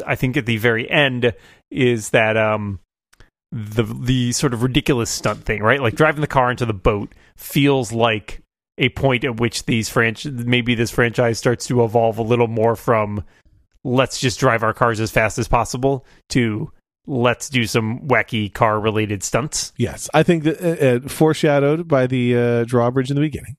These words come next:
Speaker 1: Yep, the drawbridge, yep.
Speaker 2: But yes, I feel like that moment was really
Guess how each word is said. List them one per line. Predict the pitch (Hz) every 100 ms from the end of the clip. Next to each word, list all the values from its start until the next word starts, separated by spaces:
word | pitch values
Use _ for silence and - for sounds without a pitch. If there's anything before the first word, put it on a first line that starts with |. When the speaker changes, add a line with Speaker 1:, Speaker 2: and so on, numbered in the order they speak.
| -
Speaker 1:
Yep, | 170 320
the | 151
drawbridge, | 123 113 107 135 120
yep. | -
Speaker 2:
But | 139 135
yes, | 127 113 160
I | 131
feel | - 135
like | 123 123
that | 135 156
moment | 135 123 123
was | 127 117 104
really | 123 123 120 113 110